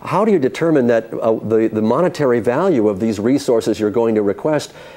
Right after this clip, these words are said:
and how do you know that one of the states might not try to take advantage of the other state and up the price of their resource?"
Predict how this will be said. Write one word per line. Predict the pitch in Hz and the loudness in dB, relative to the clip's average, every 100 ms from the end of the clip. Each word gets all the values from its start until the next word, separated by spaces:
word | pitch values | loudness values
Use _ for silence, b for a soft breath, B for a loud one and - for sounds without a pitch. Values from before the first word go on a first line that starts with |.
| - | -6
and | 131 | -2
how | 180 | 0
do | 175 | 2
you | |
know | 160 147 | 2 2
that | 139 | 2
one | 143 | 2
of | 135 | 0
the | 123 | 0
states | 143 143 | 0 0
might | 143 139 143 | 0 0 0
not | 127 | -2
try | - 131 | -2 -2
to | 127 | 0
take | 123 | 0
advantage | 131 127 196 151 | 0 0 2 2
of | 110 | 2
the | |
other | 113 113 | 0 0
state | - 120 120 | 0 0 0
and | 117 117 | -2 -2
up | 135 - | -4 -4
the | 147 | -4
price | 147 143 143 | 0 0 0
of | |
their | 135 | 0
resource?" | 135 208 - 90 73 - | 2 0 0 -4 -4 -14